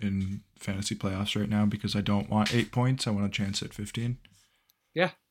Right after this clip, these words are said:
Speaker 2: hundred percent.
Speaker 1: Um, another guy that I'm, actually, I think I subbed Chris Godwin in for this guy this week. Uh, Jordan Addison.
Speaker 2: Okay.
Speaker 1: Uh, it is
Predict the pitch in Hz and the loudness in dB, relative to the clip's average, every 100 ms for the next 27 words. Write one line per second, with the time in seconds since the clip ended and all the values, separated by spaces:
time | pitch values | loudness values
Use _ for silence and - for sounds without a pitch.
0 | _ _ 151 147 151 160 131 _ _ _ | _ _ -8 -4 -2 -2 -2 _ _ _
1 | _ _ _ _ _ _ _ _ _ _ | _ _ _ _ _ _ _ _ _ _
2 | _ _ - 104 104 101 101 101 101 - | _ _ 4 8 10 10 8 6 4 -6
3 | _ _ _ _ _ _ _ 120 135 170 | _ _ _ _ _ _ _ 6 8 10
4 | 127 113 110 107 104 98 - _ _ _ | 10 10 10 10 8 6 0 _ _ _
5 | _ _ _ _ _ _ _ _ - 123 | _ _ _ _ _ _ _ _ 2 6
6 | - 185 165 240 214 - 127 123 131 - | 8 6 6 6 8 8 8 8 6 4
7 | 123 - 104 107 107 107 104 98 104 - | 4 6 8 10 10 8 6 4 2 0
8 | 104 85 - 107 - _ - 120 - 127 | 0 0 -2 -6 -12 _ -6 -2 0 -2
9 | - - - _ 107 101 104 104 123 151 | -2 -6 -12 _ -4 -2 -2 2 4 4
10 | 101 110 110 - - - _ _ _ _ | 4 2 0 -4 -10 -16 _ _ _ _
11 | _ _ _ _ _ _ _ _ _ - | _ _ _ _ _ _ _ _ _ -14
12 | 143 127 123 160 _ _ _ _ _ _ | -10 -8 -8 -10 _ _ _ _ _ _
13 | _ _ _ _ _ _ _ - 104 117 | _ _ _ _ _ _ _ -8 -2 2
14 | 127 131 113 - | 4 2 0 -8